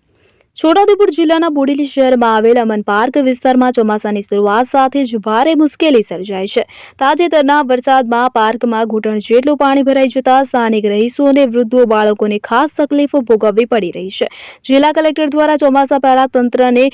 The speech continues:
પ્રી મોન્સૂન કામગીરી માટે સૂચનાઓ આપવામાં આવી હતી. અમુક કામો હાથ ધરવામાં આવ્યા હતા. જો કે, આ કામગીરીના અસલી પરિણામો પહેલા વરસાદ સાથે જ સામે આવી ગયા છે કે જ્યાં સુધી બોડેલીના અલીપુર ખાતે જલારામ પાવભાજી પાછળથી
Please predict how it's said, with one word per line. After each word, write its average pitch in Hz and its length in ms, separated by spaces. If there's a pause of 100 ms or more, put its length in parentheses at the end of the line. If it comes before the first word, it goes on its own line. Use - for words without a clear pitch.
(220)
પ્રી 240 160
મોન્સૂન 277 440
કામગીરી 302 440
માટે 285 280
સૂચનાઓ 262 540
આપવામાં 233 520
આવી 240 160
હતી. 254 140
અમુક 226 280
કામો 247 440
હાથ 240 320
ધરવામાં 262 420
આવ્યા 185 200
હતા. 202 200
જો 233 300
કે, 254 220
આ 226 100
કામગીરીના 220 800 (300)
અસલી 285 380
પરિણામો 294 600
પહેલા 254 360
વરસાદ 226 500 (100)
સાથે 220 420
જ 247 140
સામે 202 400
આવી 190 220
ગયા 196 240
છે - 200 (340)
કે 240 80
જ્યાં 214 220
સુધી 220 240
બોડેલીના 226 540 (100)
અલીપુર 214 400
ખાતે 247 360 (400)
જલારામ 240 560
પાવભાજી 294 680
પાછળથી 262 580